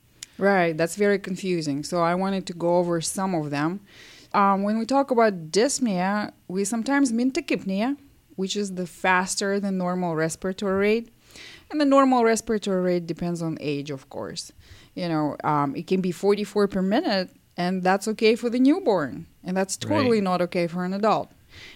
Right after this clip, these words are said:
Speaker 1: And roughly, w-, it's accepted that between fourteen and eighteen per minute is fine for adults.
Speaker 2: Sure, and, and that number can change twelve to twenty, fourteen to eighteen, depending on the source, absolutely.
Speaker 1: Yeah. And then the other way, um,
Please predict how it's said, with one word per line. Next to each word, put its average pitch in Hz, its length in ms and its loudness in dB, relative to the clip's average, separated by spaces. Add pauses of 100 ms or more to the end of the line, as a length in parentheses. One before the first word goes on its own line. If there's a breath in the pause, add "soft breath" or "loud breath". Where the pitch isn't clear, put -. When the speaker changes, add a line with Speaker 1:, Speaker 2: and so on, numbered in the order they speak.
(140 loud breath)
Speaker 1:
And 233 480 -4
roughly, 233 640 2
w-, 208 260 -6
it's - 180 -8
accepted 180 520 -2
that 160 200 -4
between 175 340 -4
fourteen 175 460 -4
and 170 160 -2
eighteen 160 380 -4
per 160 120 -6
minute 165 520 -2
is 160 240 -6
fine 151 400 -6
for - 200 -10
adults. - 540 -10 (220 loud breath)
Speaker 2:
Sure, 160 340 6
and, 135 300 2
and 151 160 2
that 147 100 4
number 123 240 2
can 113 180 -2
change 107 320 -2
twelve 104 280 -2
to 110 80 -4
twenty, 113 400 0
fourteen 101 400 -6
to 98 80 -6
eighteen, 110 400 -4
depending 98 400 -4
on 92 160 -4
the 92 60 -6
source, 104 440 -8
absolutely. 110 680 -10
Speaker 1:
Yeah. 196 400 -4 (1000 loud breath)
And 247 140 -2
then 302 160 6
the 285 180 4
other 320 300 4
way, 226 560 4
um, 190 360 -2